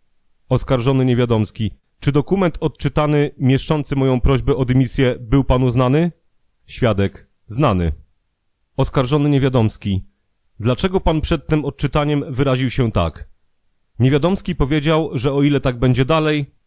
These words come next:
to będzie zmuszony podać się do dymisji. Przecież w samym liście już była prośba o dymisję.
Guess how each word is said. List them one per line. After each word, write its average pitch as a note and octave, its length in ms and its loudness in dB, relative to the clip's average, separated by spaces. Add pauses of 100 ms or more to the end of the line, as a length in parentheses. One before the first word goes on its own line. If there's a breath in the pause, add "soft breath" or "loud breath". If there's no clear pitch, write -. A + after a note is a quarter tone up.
(120)
to A#2+ 120 0
będzie D#3+ 260 2
zmuszony D3 400 0
podać C3 300 0
się B2 180 -2
do A2+ 100 2
dymisji. E2+ 540 0 (500)
Przecież C3+ 340 -4
w - 100 -6
samym F#3 340 0
liście D#3+ 280 0
już F#2+ 140 0
była F#2+ 200 0
prośba F2+ 340 0
o F2 120 -2
dymisję. D#2+ 500 -2